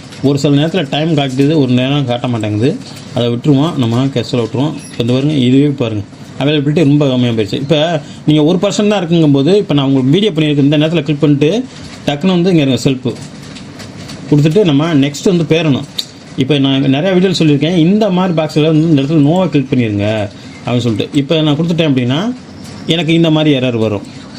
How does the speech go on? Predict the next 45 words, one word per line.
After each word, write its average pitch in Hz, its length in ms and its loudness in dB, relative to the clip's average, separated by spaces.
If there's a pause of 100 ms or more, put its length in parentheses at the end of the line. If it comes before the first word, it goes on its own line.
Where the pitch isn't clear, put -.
(160)
இந்த 143 160 4
மாதிரி 160 260 2
ஏன் 156 180 0
எரர் 147 40 0
வரும்னா, 135 240 2
இப்ப 202 180 -2
நான் 156 300 0
உங்கள்ட்ட 160 240 2
வீடியோ 170 200 2
பண்ணிட்டு 139 300 2
லேட் 139 260 2
பண்றதுனால, 117 560 0 (340)
வேற 214 280 2
ஒருத்தர் 175 200 0
அந்த 151 320 2
டயத்துக்கு 156 720 2
புக் 135 180 0
பண்ணிட்டு 113 320 0
போயிட்டாரு. 107 260 -2 (260)
இப்ப 135 160 -2
அவைலபிலிட்டி 185 720 2
ரொம்ப 180 220 2
கம்மியா 160 280 2
இருந்துச்சு 147 220 2
அப்படின்னா, 165 200 2
கொஞ்சம் 147 220 4
குயிக்கா 175 340 2
பார்க்கணும். 113 320 -2 (300)
இல்ல 175 200 4
அப்படின்னா, 147 280 2
இந்த 151 140 4
தேதியை 160 420 2
நம்ம 135 340 2
மாத்திக்கிற 135 240 0
மாதிரி 120 240 2
இருக்கும். 117 240 -6
ஒண்ணும் 139 200 4
இல்ல, 131 140 2
இப்ப 156 160 -2
நான் 135 160 2
இருபத்தி 143 320 2
ஆறாம் 123 200 0
தேதி 113 160 0
செலக்ட் 113 220 -4
பண்ணிக்கிறேன். 104 300 -2